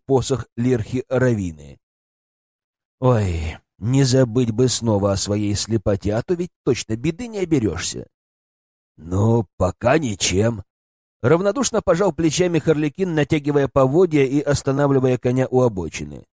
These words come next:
«Но вот сейчас к нам подойдут поздороваться, вот тогда точно и узнаем». И в самом деле от небольшой группки людей — сгрудившихся у самого близкого к дороге костра,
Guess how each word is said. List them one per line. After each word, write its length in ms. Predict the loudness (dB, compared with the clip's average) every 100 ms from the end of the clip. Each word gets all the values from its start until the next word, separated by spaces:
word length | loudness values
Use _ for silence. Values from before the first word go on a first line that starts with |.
| _ _ _ _ _ _ _
«Но 180 | -4 0
вот 160 | 0 0
сейчас 460 | 0 0 0 -2
к 80 | -4
нам 200 | -4 -4
подойдут 460 | -4 -2 -2 -2 -4 -2
поздороваться, 800 | -2 0 0 2 2 -2 -8 -8
вот 180 | 0 0 _ -12
тогда 320 | -8 -8 -8 -4
точно 360 | -2 -2 -8 -8
и 80 | -10 -8
узнаем». 720 | -10 -8 -12 -12 -12 -14 -16 -20 _ _ _ _ _ _ _ _ _
И 80 | -2
в 40 | 2
самом 360 | 2 4 2
деле 240 | 0 0 0
от 200 | 0 -2
небольшой 400 | 0 0 0 -2
группки 380 | 0 -2 0 2
людей — 580 | 2 2 0 0 -2 _ _ _
сгрудившихся 840 | -4 0 2 0 -2 -4 -2 -2 -4
у 80 | -6
самого 460 | -2 0 0 0 0
близкого 640 | -2 -4 -2 -2 0 -2
к 80 | 2
дороге 360 | 2 2 0 -4
костра, 500 | -4 -4 0 -2